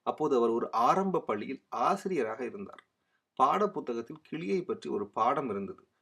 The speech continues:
அதில் கிளியின் படமும் வரையப்பட்டிருந்தது. அந்த கிளியின் படைத்த படத்தை பார்த்த பிறகுதான் கவிமணி இந்த கேள்வியை கேட்டார். இளைஞர்கள் புத்தகத்தை பார்த்து கூற முயன்றனர். ஆனால் கவிமணி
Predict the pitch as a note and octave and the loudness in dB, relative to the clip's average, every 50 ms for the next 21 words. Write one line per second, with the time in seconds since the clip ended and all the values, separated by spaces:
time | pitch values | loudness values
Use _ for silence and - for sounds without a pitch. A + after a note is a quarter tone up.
0 | _ _ - A#2+ A#2+ A#2+ A#2+ - - C#3 D#3 E3+ D#3 A#2+ - B2 G#2+ A#2 C3 D3 | _ _ -8 -6 -4 -4 -4 -4 -6 -6 -4 -6 -6 -4 -2 0 0 0 0 0
1 | E3 F#3+ F#3+ D3 B2+ A#2+ A2+ - - - - G#2+ G2 G2 F2 - _ _ _ _ | 0 0 0 0 0 -2 -4 -4 -8 -10 -12 -12 -16 -16 -18 -20 _ _ _ _
2 | _ _ _ _ A#2 A#2+ A#2+ A#2 - D3+ D#3+ F#3 G#3+ G3+ G3+ C#3+ C#3+ E3+ F3 - | _ _ _ _ -6 -6 -6 -6 -6 -8 -6 -4 -4 -2 0 0 0 0 -2 -4
3 | - - - - C3 D#3 - - G#3+ G#3 - D3+ C#3 - - C3 - A#2+ A2+ A2+ | -8 -6 -2 -2 -2 -2 2 2 2 2 4 2 0 0 -2 -4 -4 -2 -2 -2
4 | A2+ A#2 D3+ C#3+ A2 A2 - - A#2 A#2+ C3+ C#3+ C#3 C3 B2 A2+ G2+ G2+ - - | -2 -2 -2 -2 -2 -4 -4 -4 -2 -2 -2 -2 -2 -4 -4 -4 -6 -8 -6 -4
5 | C3 C3 A#2 A2+ C3 C3 - - G2 - - - - _ _ _ _ _ _ _ | -4 -4 -4 -6 -8 -8 -6 -8 -8 -8 -10 -14 -18 _ _ _ _ _ _ _
6 | _ _ C3+ E3+ G#3 G#3+ G3 E3 A#2+ G#2 B2 - - _ C3 - - G3 G#3 G2+ | _ _ 0 2 4 4 4 4 2 0 -4 -8 -10 _ -8 -2 -2 0 0 0
7 | - F3 D#3+ - C3+ B2+ B2+ - - - - A#2 G#2 G#2+ A2 A2+ A2 G#2 G2+ F#2+ | -2 -4 -4 -2 -2 -2 -2 -4 -8 -6 -2 -2 0 0 -2 -4 -4 -4 -4 -6
8 | F2+ D#2+ C2+ - _ _ _ _ - A#2 B2+ B2 A#2+ - G#2+ A#2 C#3 D#3+ D3+ C3 | -8 -10 -12 -16 _ _ _ _ -6 -4 -4 -4 -4 -4 -4 -4 -4 -4 -2 -4
9 | G#2+ | -4